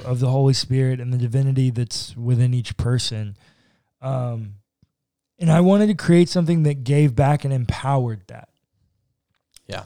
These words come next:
Speaker 1: Um, which we felt like was accomplished through house gatherings where we were like, just, you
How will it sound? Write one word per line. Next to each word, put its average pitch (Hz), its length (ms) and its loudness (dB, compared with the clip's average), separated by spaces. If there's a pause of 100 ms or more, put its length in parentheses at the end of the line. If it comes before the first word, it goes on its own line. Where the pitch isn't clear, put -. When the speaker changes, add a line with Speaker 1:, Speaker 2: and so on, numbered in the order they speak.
Speaker 1:
Um, 123 560 0 (480)
which 135 240 0
we 156 140 4
felt 131 380 -2
like 143 360 -2
was 135 200 2
accomplished 127 600 0
through 143 160 2
house 151 320 2
gatherings 107 640 -4
where 120 500 -2 (520)
we 127 560 2
were 139 180 0
like, 131 240 0
just, 135 300 0
you 139 300 0